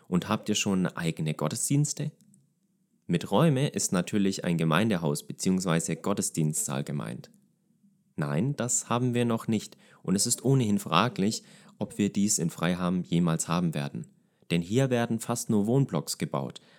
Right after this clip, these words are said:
also kaum Möglichkeiten, einen Gemeindesaal zu mieten.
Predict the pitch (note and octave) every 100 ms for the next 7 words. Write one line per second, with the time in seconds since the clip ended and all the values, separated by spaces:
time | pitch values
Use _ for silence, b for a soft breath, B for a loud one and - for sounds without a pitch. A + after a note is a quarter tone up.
0 | - F2 F2+ - B2 B2 D3 D#3+ G2 -
1 | E2+ G2+ A#2+ - F2+ F2 E2 D#2 G2 G#2
2 | F2 D2+ D2 - D2+ D2 C#2+